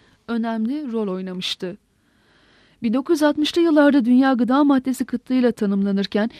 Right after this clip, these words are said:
Yeşil Devrim'in harika tohumlarının çevreye yayılması için çeşitli A B D kurumları ve fao harekete geçmişti.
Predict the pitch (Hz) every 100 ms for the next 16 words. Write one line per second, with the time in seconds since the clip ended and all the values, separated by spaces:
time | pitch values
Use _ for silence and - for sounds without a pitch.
0 | - - 208 294 269 277 254 254 247 233
1 | 220 226 277 269 254 240 247 240 247 -
2 | 220 208 247 226 220 214 226 247 214 196
3 | - - - 220 - 226 269 247 226 240
4 | 254 294 - 269 247 247 247 254 - -
5 | 247 226 277 - - 214 214 202 185 175
6 | - 175 - 180